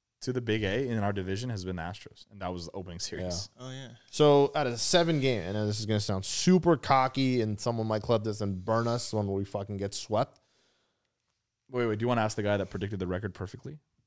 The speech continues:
Speaker 1: first?
Speaker 2: I mean, <laughs> we all kinda
Speaker 1: Just kidding.
Speaker 2: Uh,
Speaker 1: All right, I'm not
Speaker 2: seven
Speaker 1: kidding.
Speaker 2: games, four against the A's, three against the Rangers.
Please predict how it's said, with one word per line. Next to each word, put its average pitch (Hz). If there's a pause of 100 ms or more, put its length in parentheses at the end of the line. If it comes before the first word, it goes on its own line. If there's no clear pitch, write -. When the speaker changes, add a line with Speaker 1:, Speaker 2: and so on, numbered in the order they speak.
(160)
Speaker 1:
first? 127
Speaker 2:
I 143
mean, 123 (320)
<laughs> -
we 120
all 98
kinda 82 (320)
Speaker 1:
Just -
kidding. 107 (160)
Speaker 2:
Uh, 113
Speaker 1:
All 101
right, 87
I'm -
not 196
Speaker 2:
seven 180
Speaker 1:
kidding. 135
Speaker 2:
games, -
four 151
against 131
the 127
A's, 120
three 120
against 107
the 104
Rangers. 98